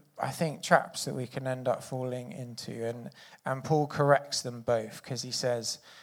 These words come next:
"Let's live up to what we've already attained." There's this, there's this pairing. He says, "I press on to take hold of what Christ took hold of me for."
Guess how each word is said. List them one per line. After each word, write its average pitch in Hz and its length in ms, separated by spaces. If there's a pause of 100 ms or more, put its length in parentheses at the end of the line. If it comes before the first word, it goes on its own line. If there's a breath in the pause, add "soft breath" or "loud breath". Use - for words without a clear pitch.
(600 loud breath)
"Let's 143 340
live 151 320
up - 280
to 120 220
what 123 220
we've 127 260
already 123 760
attained." 110 680 (500 soft breath)
There's 131 220
this, 123 300 (120)
there's 131 280
this 123 200
pairing. 117 640
He 120 120
says, 120 340 (420 loud breath)
"I 139 160
press 175 500
on 147 360
to 139 160
take 160 420
hold 151 460
of 120 420 (320 loud breath)
what 139 300
Christ 147 580
took - 240
hold 135 340
of 131 200
me 135 420
for." 127 500